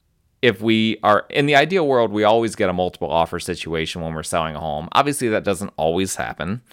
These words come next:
Um, it's more frequent in this market than in most. Um, but still, some homes, you know, are, are unique in some ways. They're not gonna get multiple offers. Obviously, that home on Lake Kiowee that sold,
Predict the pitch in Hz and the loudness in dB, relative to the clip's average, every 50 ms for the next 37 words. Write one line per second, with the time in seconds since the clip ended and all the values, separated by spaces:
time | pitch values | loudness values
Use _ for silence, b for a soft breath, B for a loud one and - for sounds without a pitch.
0 | b b b b b b - - 90 85 82 85 82 76 - - 101 - 101 107 | b b b b b b -2 0 2 2 2 0 -4 -8 -8 -10 -8 -6 -4 -2
1 | 104 101 101 - - - 127 131 120 - 143 127 - - 113 107 104 98 - - | 0 0 -2 -2 -2 -2 -2 -2 -2 -2 -4 -4 -4 -6 -4 -4 -2 -4 -4 -4
2 | 101 87 85 87 - - 104 - - 101 104 95 92 90 95 92 - 101 101 98 | -2 -2 -2 -2 -2 -4 -4 -4 -4 -2 -2 0 0 -2 -2 -4 -4 -2 -2 0
3 | 92 82 80 80 113 - - - - b b b b b b b b - 120 120 | 0 0 0 0 0 -2 -4 -8 -8 b b b b b b b b 2 4 4
4 | 117 113 110 - - 185 175 - - - - 139 95 78 71 - - 139 135 139 | 4 2 0 0 0 2 2 2 0 2 2 2 2 2 -2 -2 0 0 0 0
5 | 131 131 131 123 123 120 113 113 110 104 - - _ - 110 107 98 92 90 90 | 2 2 2 2 2 2 0 -2 -4 -6 -8 -10 _ -2 -2 0 2 2 2 2
6 | 90 82 - - - 95 90 - - - 95 101 101 95 95 95 98 101 98 92 | 0 -2 -2 0 0 0 0 0 0 0 0 2 2 0 0 0 2 0 0 0
7 | - 95 92 - - 95 95 90 87 87 92 92 101 117 120 117 117 - 117 104 | -2 -6 -6 -4 -2 -2 0 0 0 0 -2 -2 -4 -2 0 0 0 0 -2 -2
8 | 95 95 82 71 87 87 - - - 71 71 73 69 - - - - - - - | -2 -2 -2 -2 -4 -6 -6 -6 -8 -6 -4 -4 -6 -6 -8 -16 -18 -18 -20 -20
9 | - _ _ _ _ _ _ _ _ - - 113 127 131 139 131 - 135 123 110 | -20 _ _ _ _ _ _ _ _ 0 4 4 4 4 2 -2 0 0 2 4
10 | 117 98 92 110 107 101 101 101 101 101 - 98 101 95 98 98 95 - - - | 4 2 4 2 2 4 4 4 2 0 -2 -2 -2 0 2 0 0 0 -2 -4
11 | 175 180 165 113 98 92 92 92 92 92 90 - - - 113 101 98 95 95 90 | -2 0 2 2 2 2 2 2 2 0 0 0 -2 0 2 2 2 2 0 -2